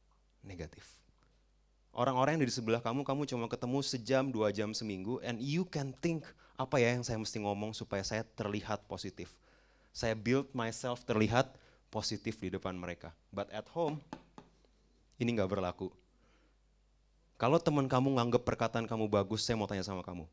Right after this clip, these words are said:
mama kamu di rumah, pasangan kamu di rumah, nganggep kamu orang yang sama nggak di rumah sama di gereja? That's the question. Karena buah itu kalau cuma dilihat bagus bisa, tapi dalamnya bisa aja busuk. Cuma karena kamu melihat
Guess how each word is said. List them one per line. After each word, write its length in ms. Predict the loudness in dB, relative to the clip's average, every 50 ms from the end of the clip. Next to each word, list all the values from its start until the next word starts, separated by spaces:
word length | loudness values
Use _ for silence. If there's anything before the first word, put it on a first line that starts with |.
| _
mama 320 | -6 -6 -4 -4 -4 -4 -4
kamu 300 | -4 -4 -4 -4 -4 -4
di 80 | -2 -4
rumah, 320 | -4 -4 -6 -8 -10 -12 -14 -20 _ _ _
pasangan 460 | -4 -4 -2 -2 -2 -2 -2 -2 -4
kamu 260 | -4 -4 -4 -4 -4
di 60 | -6 -6
rumah, 240 | -6 -6 -8 -8 -8
nganggep 240 | -8 -6 -6 -6 -6
kamu 240 | -6 -6 -4 -6 -6 -6 -4 -4
orang 320 | -2 -2 -2 -2 -4 -4
yang 80 | -6 -6
sama 240 | -6 -4 -4 -4 -2 -2
nggak 160 | -4 -4 -4
di 100 | -4 -4
rumah 240 | -4 -4 -4 -4 -4
sama 240 | -4 -6 -6 -6
di 60 | -8 -8
gereja? 320 | -8 -8 -10 -10 -10 -14 -16 -18 -20 _ _ _ _ _ _ _ _ _ _ _ -8
That's 480 | -6 -6 -6 -6 -8 -8 -8 -10 -12 _ _ -14 -14
the 80 | -14
question. 400 | -12 -12 -12 -10 -10 -10 -10 -12 -16 _ _ _ _ _ _ _ _ _ -20 -20 -20 _ _ _ _ -4
Karena 240 | -2 0 2 2 2
buah 380 | 2 4 6 6 6 4 2 -2
itu 320 | -2 0 -2 -2 -2 -2
kalau 240 | -4 -4 -2 -2 -2
cuma 240 | -4 -4 -4 -4 -4
dilihat 400 | -4 -4 -2 -2 -2 -2 -2 -2
bagus 400 | 0 0 0 0 -2 -6 -6 -4
bisa, 320 | -4 -4 -4 -4 -6 -8 -10 -10 -10
tapi 160 | -8 -6 -4
dalamnya 320 | -2 0 0 0 -2 -2 -4
bisa 160 | -6 -6 -6
aja 160 | -6 -6 -6
busuk. 320 | -6 -6 -8 -8 -10 -14 -16 _ _ _ _ _ _ _ _ _ _ _ _ _ _ _ -20 -18 -18 -18 -18 -20 -20 _ -10 -4
Cuma 240 | 0 2 2 2 4
karena 240 | 4 4 4 4 4
kamu 320 | 4 4 4 4 4 4
melihat 160 | 4 2 2